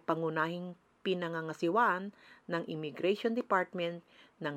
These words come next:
Ministry of Interior. Umaasa ang mga mambabatas at grupong sibil na tulungan ang mga inapo ng mga Thai at Burmese na nag-iisang sundalo sa Taiwan na makakuha ng mga legal na permit sa paninirahan o kaya makakuha ng mga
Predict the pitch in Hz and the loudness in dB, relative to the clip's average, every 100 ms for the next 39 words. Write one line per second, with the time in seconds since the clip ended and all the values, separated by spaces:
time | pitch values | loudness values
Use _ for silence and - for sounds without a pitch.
0 | 143 170 220 208 - 196 196 160 - 165 | -4 0 0 0 -2 0 0 -2 -6 -8
1 | 156 - 170 170 147 135 - _ - 208 | -8 -4 -2 0 -2 -6 -12 _ 0 4
2 | 208 175 175 208 196 185 180 170 170 170 | 6 6 4 2 2 2 0 0 2 4
3 | 170 208 247 - - - _ - - 170 | 4 2 0 -2 -16 -20 _ -6 -4 2
4 | 220 226 220 214 - 233 294 175 165 151 | 4 4 0 0 0 4 4 4 2 -4
5 | 170 170 196 185 185 180 180 175 175 170 | -8 2 4 4 2 0 0 0 0 -2
6 | 160 202 240 214 180 175 165 160 - 165 | -2 0 0 2 0 0 -4 -4 0 2
7 | 165 160 143 165 220 196 160 - - - | 2 -2 -2 0 2 0 -6 -10 -20 -20
8 | - - - 170 165 165 151 - - 226 | -20 -18 -4 -2 -2 -2 -6 -10 -4 -2
9 | 220 202 202 196 196 170 156 180 190 185 | -2 0 -2 0 -2 0 2 4 4 0
10 | 185 - 170 160 156 156 165 - - - | 0 0 2 2 2 0 -6 -18 -20 -6
11 | 170 160 156 147 - 220 254 233 208 190 | -2 0 -2 -4 2 4 4 4 4 4
12 | 180 160 160 160 165 208 240 196 180 _ | 2 4 4 2 2 2 2 2 -2 _
13 | - - _ - - 156 185 202 185 175 | -20 -20 _ -6 -2 -2 0 2 4 4
14 | 170 170 175 170 170 170 156 - 165 165 | 4 0 0 -2 2 2 2 0 -2 -2
15 | 147 196 185 180 170 160 151 160 | 0 2 2 0 -2 -2 -2 0